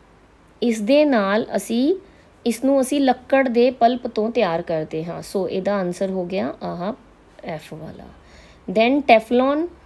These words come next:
ਟੈਫਲੌਨ ਦੇ ਹੁੰਦੇ ਆ ਬਰਤਨ ਜਿਹੜੇ ਕਿ ਨਾਨ ਸਟਿਕ ਹੁੰਦੇ ਆ। ਸੋ ਇਹਦਾ ਸਹੀ ਆਨਸਰ ਹੋ ਗਿਆ ਨਾ ਚਿਪਕਣ ਵਾਲੇ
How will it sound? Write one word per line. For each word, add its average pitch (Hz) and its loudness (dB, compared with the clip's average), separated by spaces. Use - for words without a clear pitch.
ਟੈਫਲੌਨ 247 2
ਦੇ 277 4
ਹੁੰਦੇ 277 2
ਆ 339 4
ਬਰਤਨ 208 0
ਜਿਹੜੇ 196 -4
ਕਿ 302 2
ਨਾਨ 226 4
ਸਟਿਕ 214 -4
ਹੁੰਦੇ 180 -6
ਆ। - -10
ਸੋ 208 -8
ਇਹਦਾ 202 -2
ਸਹੀ 202 -2
ਆਨਸਰ 190 -4
ਹੋ 196 -6
ਗਿਆ 240 0
ਨਾ 226 2
ਚਿਪਕਣ 208 -4
ਵਾਲੇ 196 0